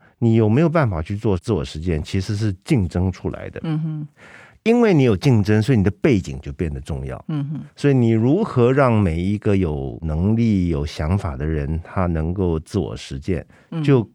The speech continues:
Speaker 1: 跟那个竞争环境的立足点的平等有关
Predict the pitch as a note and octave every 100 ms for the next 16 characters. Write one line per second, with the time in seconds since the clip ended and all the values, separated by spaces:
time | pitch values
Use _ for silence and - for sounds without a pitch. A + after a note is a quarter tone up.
0 | _ - B2+ C3 C3 A#2 G2+ F#2+ D#2+ -
1 | - _ - C3+ A2 A2+ A2 A2+ E2 E2
2 | F#2 G#2+ F2+ D#2+ D#2+ - _ _ _ _
3 | - B2+ G2 F#2 F#2 D2+ B1+ D2+ - -
4 | C#2 E2+ - - - - -